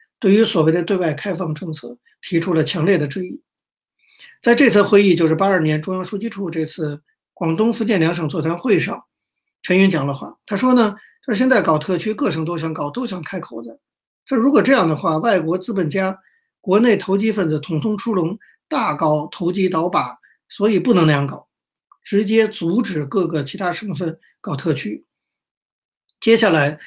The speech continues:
这是八二年的二月，四月份，陈云再次放炮。他在听取各省工作报告的时候，提出了后来著名的一个理论，叫做“鸟笼理论”。这就是陈云思想其实很形象的形容，就叫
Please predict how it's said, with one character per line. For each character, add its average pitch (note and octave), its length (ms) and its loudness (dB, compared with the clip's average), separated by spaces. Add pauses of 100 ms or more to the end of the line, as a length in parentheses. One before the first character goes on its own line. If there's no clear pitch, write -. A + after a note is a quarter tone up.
这 - 100 -4
是 F3 140 0
八 F3+ 140 2
二 F#3 100 2
年 D3+ 160 0
的 F3 60 -6
二 E3 180 -4
月， D3+ 140 -4
四 C3+ 180 -4
月 F#3 100 2
份， D3 160 -2
陈 E3 200 -4
云 F#3 180 -4
再 E3+ 240 -2
次 D3+ 160 -8
放 D#3 220 -10
炮。 G3 260 -12 (800)
他 A3 140 0
在 G#3 120 4
听 G#3+ 220 2
取 F#3 160 0
各 E3 160 0
省 D3+ 140 0
工 G3 180 0
作 F#3+ 100 2
报 F3 200 -2
告 G#3+ 120 -2
的 D3+ 80 -2
时 - 120 -10
候， D3+ 80 -8
提 E3+ 160 -8
出 G3 160 -6
了 E3 80 -2
后 - 160 -8
来 D#3+ 120 -2
著 F#3 220 -4
名 D#3+ 220 -2
的 F3+ 100 -2
一 D3+ 80 -2
个 D3+ 140 -6
理 D3+ 160 -4
论， D#3 160 -4
叫 E3 120 -6
做 D3+ 120 -4
“鸟 C#3+ 160 0
笼 C#3+ 180 -2
理 D#3+ 100 0
论”。 - 160 -10 (540)
这 A3+ 100 -2
就 G3+ 80 2
是 F3+ 60 4
陈 G3 160 4
云 A3+ 100 6
思 G#3+ 160 0
想 F3+ 160 0
其 C#3 60 -2
实 G3 80 0
很 E3 160 -2
形 D#3 240 -2
象 F#3 240 -2
的 D3+ 160 -6 (240)
形 F#3 160 -4
容， F#3 100 0
就 G#3+ 120 0
叫 F#3+ 100 2